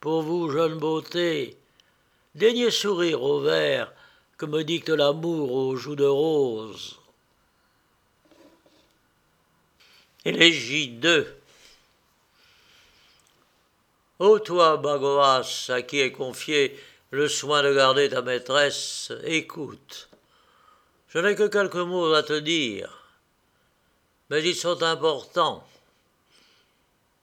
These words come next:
Hier, je l'ai vu se promenant sous les portiques des filles de Danaüs. Aussitôt, épris de ses charmes, je lui adressai par écrit ma prière.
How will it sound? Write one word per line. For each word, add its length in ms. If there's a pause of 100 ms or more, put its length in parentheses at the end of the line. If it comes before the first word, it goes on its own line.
(120)
Hier, 540
je 80
l'ai 180
vu 380
se 120
promenant 500
sous 180
les 100
portiques 500
des 140
filles 260
de 140
Danaüs. 1000 (1080)
Aussitôt, 1040 (220)
épris 400
de 100
ses 240
charmes, 600 (960)
je 100
lui 140
adressai 460
par 220
écrit 300
ma 160
prière. 720